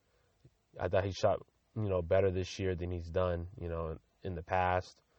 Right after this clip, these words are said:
or at least they, they projected him not to be, have a great shoot. He had, they projected him to not be a good shooter, but he's definitely excelled at that over the years. But, uh, let me, let me just go on because we,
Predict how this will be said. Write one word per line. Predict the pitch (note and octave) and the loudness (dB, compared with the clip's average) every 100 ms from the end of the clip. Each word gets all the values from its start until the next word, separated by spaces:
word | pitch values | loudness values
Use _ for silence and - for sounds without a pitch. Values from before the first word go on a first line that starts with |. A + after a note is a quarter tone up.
| _ - - | _ -20 -12
or | - | -6
at | E2+ | -4
least | F#2 F2+ | -4 -4
they, | F#2+ F2+ F2 - - | -6 -6 -10 -14 -8
they | F#2 | -6
projected | E2+ E2+ F#2+ F#2+ - | -6 0 2 2 0
him | E2+ | -4
not | E2+ F#2 - | 0 0 0
to | D#2 | -6
be, | F2 - | -10 -6
have | F2+ E2+ | -2 -2
a | |
great | E2+ E2+ D2 _ _ _ _ | -4 -6 -8 _ _ _ _
shoot. | - A2 - | -10 -8 -8
He | G2 G#2 | 0 2
had, | - _ - - - | 2 _ -20 -20 6
they | C3+ | 6
projected | C#3 B2+ D3+ - | 10 12 12 12
him | C3+ | 4
to | A2+ | 6
not | A2+ B2 F#2+ | 8 8 8
be | A2+ | 4
a | G2+ | 4
good | G#2+ F2+ | 2 0
shooter, | - A#2+ F#2+ F2 - - | 2 2 2 0 -6 -4
but | F#2 | -2
he's | G#2 F#2 | -2 2
definitely | G#2+ G#2 G#2+ G2 F#2 F2+ - _ _ _ _ _ | 2 2 2 0 0 -4 -10 _ _ _ _ _
excelled | - F2+ - G#2 G2+ | -4 -2 4 6 6
at | F2 D#2+ | 4 2
that | E2+ E2+ | 2 2
over | E2+ E2 | 0 -2
the | D#2+ | -4
years. | E2 F2 D#2+ D#2+ - - _ _ _ _ _ - - - - - _ - | -2 -2 -2 -6 -12 -18 _ _ _ _ _ -20 -20 -20 -20 -20 _ -6
But, | E2 | -2
uh, | D#2+ D#2+ - | -2 -4 -4
let | D#2 G2+ | -2 0
me, | G2+ F#2 F2+ - _ - | 2 0 -2 -10 _ -8
let | F#2+ | -4
me | F#2 F#2 - | -2 -4 -8
just | F2+ - | -10 -2
go | F2 F#2+ | 2 4
on | F#2+ | 4
because | F2 F2+ | 2 -4
we, | E2+ | -4